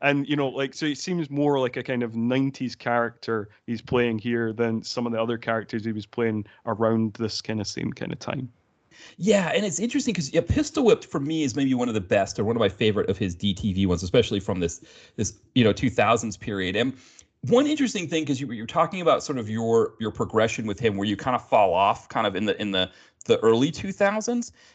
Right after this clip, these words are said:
Speaker 2: And
Speaker 1: Mm-hmm.
Speaker 2: the early two thousands is where you start to get the point where he starts making multiple movies a year. And the line director for this film, Benjamin Sachs, he does a really great interview with, um, with Sean Malloy of I Must Break This podcast. And I,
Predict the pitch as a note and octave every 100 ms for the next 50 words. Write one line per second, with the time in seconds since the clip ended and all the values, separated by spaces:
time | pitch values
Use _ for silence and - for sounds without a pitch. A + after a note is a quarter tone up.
0 | _ D3+ D#3 C#3+ G2 G2 _ _ _ _
1 | _ _ _ - D#3 G#3 D#4 D#4 A#3+ -
2 | D#3 D#3+ D#3 A#2+ A2+ B2 A2+ - A#2+ B2
3 | C#3 B2+ A#2+ - A#2+ - G#2 G#2 - A2
4 | - A#2 G2+ G2+ F#2+ F#2 - G#2 F#2+ F#2+
5 | F#2 F2 D#2 E2+ F2 F#2 A#2 - - -
6 | _ B2 A#2+ A2+ G#2+ _ _ - B2 B2
7 | D#3 A#3+ C4 E3 C#3 C3+ - A#2 A2 -
8 | G#2+ F2 - C3+ D3 G#2 - G2+ E2+ -
9 | - - _ - G#3+ D4 D#3+ C#3+ D#3+ C#3
10 | C3 A#2 A#2+ A#2 G#2+ G2 F#2+ F#2+ F2+ E2+
11 | G2+ - A2+ A2 G#2 G2 G2 F#2 D#2 E2
12 | D#2+ F#2 F#2 - F#2 F#2+ F#2+ - F2+ F#2+
13 | - B2 A2